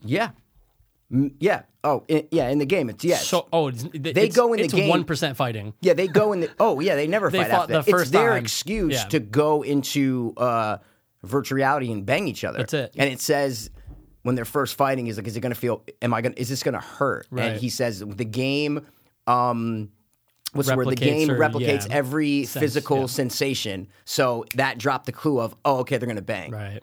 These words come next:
Speaker 1: You know, you can do anything in there. If it's,
Speaker 2: Hundred percent.
Speaker 1: th-, he didn't say it replicates the feeling of pain. It said he
Speaker 2: No.
Speaker 1: replicates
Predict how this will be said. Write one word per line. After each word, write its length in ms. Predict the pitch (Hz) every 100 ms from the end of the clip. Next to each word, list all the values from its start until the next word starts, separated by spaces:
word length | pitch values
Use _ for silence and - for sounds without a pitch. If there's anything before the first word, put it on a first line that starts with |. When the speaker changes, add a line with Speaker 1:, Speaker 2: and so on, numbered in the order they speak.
| 127
Speaker 1:
You 100 | 120
know, 180 | 123 110
you 120 | 127
can 120 | 135
do 160 | 123 131
anything 320 | 131 120 110
in 80 | 101
there. 100 | 90
If 60 | 123
it's, 60 |
Speaker 2:
Hundred 80 | 123
percent. 260 | 113 117 120
Speaker 1:
th-, 140 | 135 -
he 160 | 139
didn't 200 | 151 190
say 280 | 156 202 190
it 100 | 151
replicates 460 | 131 160 143 139 -
the 80 | 123
feeling 280 | 143 135
of 120 | 113 -
pain. 280 | 165 165
It 80 | 139
said 140 | 110 123
he 60 |
Speaker 2:
No. 80 | 123
Speaker 1:
replicates 540 | 139 127 - 131 -